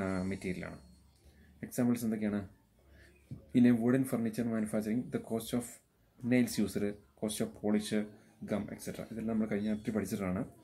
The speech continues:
ഒരു furniture maintain, ആ, നിർമ്മിക്കുമ്പോൾ, ഒരു തടി, ആ, കൊണ്ടുണ്ടാക്കുന്ന ഒരു furniture നിർമ്മിക്കുമ്പോൾ അതിൻ്റെ തടി അതിൻ്റെ direct material ആണെങ്കിൽ അതിനോട് ബന്ധപ്പെട്ട,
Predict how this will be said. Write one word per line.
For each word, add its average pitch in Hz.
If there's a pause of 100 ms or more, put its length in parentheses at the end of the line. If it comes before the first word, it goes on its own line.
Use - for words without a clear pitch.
(320)
ഒരു 113 (240)
furniture 113
maintain, 113 (180)
ആ, 110 (240)
നിർമ്മിക്കുമ്പോൾ, 110 (680)
ഒരു 117
തടി, 120
ആ, - (140)
കൊണ്ടുണ്ടാക്കുന്ന 120
ഒരു 120
furniture 117 (120)
നിർമ്മിക്കുമ്പോൾ 117
അതിൻ്റെ 117 (120)
തടി 123
അതിൻ്റെ 131
direct 117
material 110
ആണെങ്കിൽ 101 (760)
അതിനോട് 120
ബന്ധപ്പെട്ട, 117